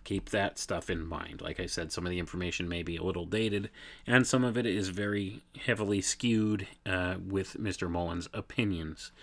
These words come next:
Uh, so, that being the case, like I said, just eat the meat, throw away the bones, take what you find of value from this,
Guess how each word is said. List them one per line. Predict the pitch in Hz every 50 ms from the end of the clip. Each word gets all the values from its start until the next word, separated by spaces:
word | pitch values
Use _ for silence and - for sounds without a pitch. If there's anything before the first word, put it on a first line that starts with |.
| - - - - - - -
Uh, | 82 82 82 82 85
so, | 85 - - 98 95 92 95 95 95
that | - 107 110 101
being | - 107 104 98
the | 95
case, | - - 95 90 87 - - - - - - - - - - - -
like | - 98 101 -
I | 98 87
said, | - - 82 80 80
just | - 82 - - - -
eat | - 110 98
the | - 104
meat, | 107 104 101 95 - - - -
throw | - 90 92 95
away | 90 90 92 90
the | 92 95
bones, | 80 82 80 78 76 76 73 -
take | - - 87 - - - - -
what | - 104 92 87 95 90 82 -
you | 101 90
find | - - 98 87 87 82
of | 85 80
value | - - - 87 90 87 82 80
from | - - 101 92 90 85
this, | 82 80 76 - - -